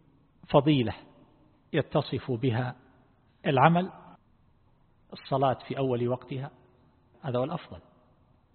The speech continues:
المبادرة إلى إبراء الذمة من الصيام قضاء، لا يؤخر ويؤجل فقد يموت. وكذلك أيضًا الحج والعمرة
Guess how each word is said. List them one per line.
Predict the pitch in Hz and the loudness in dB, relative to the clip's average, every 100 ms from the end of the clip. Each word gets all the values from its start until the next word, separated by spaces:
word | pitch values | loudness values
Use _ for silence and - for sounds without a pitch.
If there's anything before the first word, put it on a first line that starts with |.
| _ _ - | _ _ -4
المبادرة | 147 127 123 160 151 135 | 0 2 6 6 6 2
إلى | 120 123 120 | 0 0 0
إبراء | 110 127 120 | 4 2 2
الذمة | 117 131 135 123 - _ - | -2 -2 -2 -6 -10 _ -8
من | 131 | -6
الصيام | 113 - 127 127 127 165 - - - _ _ _ _ _ _ - | -6 -6 -2 0 0 -6 -14 -20 -20 _ _ _ _ _ _ -10
قضاء، | 113 127 - _ _ _ _ _ _ _ 170 | -4 -4 -6 _ _ _ _ _ _ _ -2
لا | 151 | 0
يؤخر | 123 - - 117 - _ _ _ _ _ _ - | 0 -4 -10 -12 -12 _ _ _ _ _ _ -10
ويؤجل | 139 131 143 117 135 | -2 0 0 -2 -6
فقد | 117 120 120 | -6 -6 -4
يموت. | 120 135 165 - - _ _ _ _ _ _ _ _ _ _ _ - | -4 -4 -8 -12 -20 _ _ _ _ _ _ _ _ _ _ _ 0
وكذلك | 175 - 143 143 127 - | 0 4 6 8 6 2
أيضًا | 131 135 127 127 143 - | 2 2 4 0 -2 -8
الحج | 120 - 143 123 - | -8 -2 -2 -2 -6
والعمرة | 135 117 143 139 131 | -4 -2 -2 -2 -4